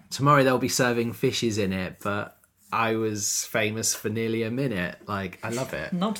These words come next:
Speaker 2: the lyric.
Speaker 1: Not the lyric, but basically the same.
Speaker 2: <laughs>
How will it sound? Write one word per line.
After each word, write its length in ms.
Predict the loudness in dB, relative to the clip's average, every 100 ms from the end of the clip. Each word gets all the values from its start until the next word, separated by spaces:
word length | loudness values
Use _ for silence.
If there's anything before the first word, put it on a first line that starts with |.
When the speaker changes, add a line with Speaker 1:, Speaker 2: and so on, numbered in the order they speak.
| -6
Speaker 2:
the 80 |
lyric. 220 | -4 2 6
Speaker 1:
Not 140 | 6
the 60 | 8
lyric, 380 | 6 4 -2 -2
but 140 | 0
basically 460 | 2 2 0 -2 2
the 100 | 2
same. 280 | 4 2
Speaker 2:
<laughs> 260 | 6 6 6